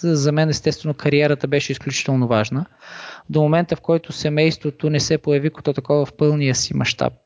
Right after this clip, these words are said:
а именно децата, защото със съпругата ми бяхме от дълги години заедно, но когато вече имаш пълноценно семейство с деца, обръщаш внимание първо на тях. И в един момент,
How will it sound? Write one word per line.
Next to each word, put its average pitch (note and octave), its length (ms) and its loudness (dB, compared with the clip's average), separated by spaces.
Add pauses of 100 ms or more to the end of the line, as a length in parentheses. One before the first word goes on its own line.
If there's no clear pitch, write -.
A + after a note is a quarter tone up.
а C#3+ 100 0
именно C#3 340 2
децата, C3 540 -2
защото D#3+ 520 -2 (540)
със - 180 0
съпругата F3+ 480 0
ми E3+ 120 2
бяхме E3+ 500 2
от D3+ 120 0
дълги D#3 220 2
години D3 380 2
заедно, C#3+ 480 2 (440)
но D#3+ 500 4
когато D#3+ 460 0
вече D#3+ 280 0
имаш D#3+ 420 0
пълноценно D3+ 540 0
семейство D3 480 0
с C3+ 200 -2
деца, D#3 380 2 (720)
обръщаш D#3+ 460 0
внимание D#3+ 800 2
първо D3+ 320 -2
на C#3+ 100 0
тях. - 420 -2 (580)
И D3+ 400 2
в C#3+ 180 0
един D#3 260 0
момент, D#3+ 480 2